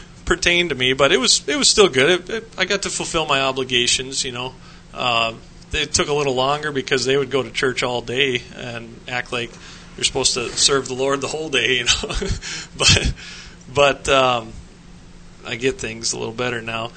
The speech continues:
And so, anyway, so between, between now, I've got, I've got this new pastor in my life, sort of, uh, hearing his preaching throughout the weeks, and then we'd go back and visit our family back in Jamestown. And my father-in-law,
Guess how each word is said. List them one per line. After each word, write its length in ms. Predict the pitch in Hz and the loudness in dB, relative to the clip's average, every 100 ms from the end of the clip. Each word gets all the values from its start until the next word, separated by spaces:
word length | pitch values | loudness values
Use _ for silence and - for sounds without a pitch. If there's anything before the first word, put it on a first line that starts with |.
| - - - - - - | -16 -18 -18 -20 -20 -10
And 240 | - 131 127 | -2 0 4
so, 500 | - 160 147 143 135 - - | 4 6 6 4 2 -8 -4
anyway, 300 | 214 233 202 | 2 6 8
so 140 | 180 196 | 8 6
between, 500 | 190 220 240 233 208 | 6 4 2 0 -4
between 440 | - 185 185 220 208 | -4 -2 0 0 2
now, 220 | 190 185 | 4 6
I've 200 | 175 170 | 4 2
got, 200 | 170 160 - | 0 0 -2
I've 160 | - 147 | -6 -2
got 220 | 156 156 | 0 0
this 420 | 160 139 - - - - | 0 4 4 4 -4 -12
new 120 | 160 | -8
pastor 480 | 135 151 151 - 151 | 0 4 4 2 0
in 80 | 147 | -2
my 100 | 139 | 2
life, 280 | 139 143 139 | 4 4 6
sort 300 | - 143 139 | 4 4 2
of, 360 | 135 131 - | 2 -2 -6
uh, 220 | 127 120 120 | -4 -4 -4
hearing 320 | 147 165 143 | 0 0 2
his 180 | 156 - | 0 0
preaching 480 | 165 151 143 151 | 0 0 0 -2
throughout 340 | 147 - 139 139 | -2 0 0 0
the 60 | |
weeks, 340 | 135 139 139 - | 0 0 2 0
and 80 | 143 | 0
then 100 | 151 | -4
we'd 140 | 160 | -2
go 160 | 165 160 | -2 0
back 380 | 147 151 151 | 2 2 2
and 120 | 151 131 | -2 -2
visit 340 | 151 147 143 - - - - - | -2 -2 -4 -10 -16 -16 -12 -2
our 80 | 139 | 0
family 360 | - 147 143 | 4 4 4
back 260 | 139 135 135 | 2 2 2
in 80 | 127 | 0
Jamestown. 500 | 131 135 135 139 131 | 2 2 2 0 2
And 60 | |
my 120 | 151 180 | 0 2
father-in-law, 800 | 156 143 147 139 123 127 123 | 6 6 6 4 2 4 4